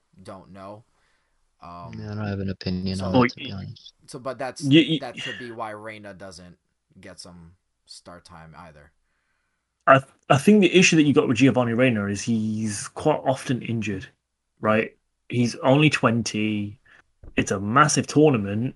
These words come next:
Speaker 3: Like, it's not necessarily the right tournament for him. Also, we're, we're seeing a, a slight change where I think previous World Cups,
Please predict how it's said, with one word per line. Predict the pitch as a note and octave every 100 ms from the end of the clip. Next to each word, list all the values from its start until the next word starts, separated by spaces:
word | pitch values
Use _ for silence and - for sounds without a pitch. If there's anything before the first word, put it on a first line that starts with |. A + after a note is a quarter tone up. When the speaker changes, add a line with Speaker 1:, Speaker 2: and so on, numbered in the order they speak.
| _
Speaker 3:
Like, | A#2+ A2 G#2+ G#2+ A2 - - _ _ _ _ -
it's | D3+ C#3+ -
not | C#3 C#3
necessarily | C3+ B2 - C3+ E3 C#3+ C3 B2+
the | A#2+
right | A#2 A#2 C3 C3+ C#3+
tournament | - D3 C#3 C3+ C3+
for | - C3
him. | D3+ F#3 G#3+ G#3+ - _ _ _ _ _ _ -
Also, | G3 A3+ D3
we're, | C#3 D#3+ -
we're | D#3+ E3 D3+ -
seeing | - - G#3+ D3+ C3 C#3 - A2 - -
a, | D3+ D3+
a | D#3+
slight | C#3 F#3+ F3
change | - F#3 D#3 A#2
where | C3 B2+ B2+ -
I | B2+
think | B2 D#3+ D3 - _ _ _ -
previous | F#3+ F#3 F3 -
World | D#3+ E3 -
Cups, | F#3 F3